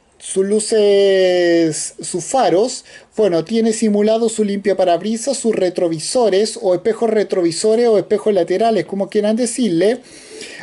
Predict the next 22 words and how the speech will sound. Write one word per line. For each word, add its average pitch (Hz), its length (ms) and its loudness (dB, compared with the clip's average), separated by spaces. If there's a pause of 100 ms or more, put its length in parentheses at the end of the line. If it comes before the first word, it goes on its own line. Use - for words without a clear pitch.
Así 190 240 -2
como 220 240 2
también 202 400 -2
tiene 220 240 2
simuladas 214 600 2
sus 202 300 -2
faros 214 380 0
auxiliares, 208 580 -2
su 202 120 0
luz 202 220 -4
auxiliar. 202 500 0
Y 262 80 0
bueno, 170 340 0
podemos 214 280 0
ver 226 160 0
que 226 340 0
el 165 120 0
sunroof 233 680 -2 (320)
también 196 300 0
lo 220 120 2
tiene 233 220 0
simulado. 233 720 2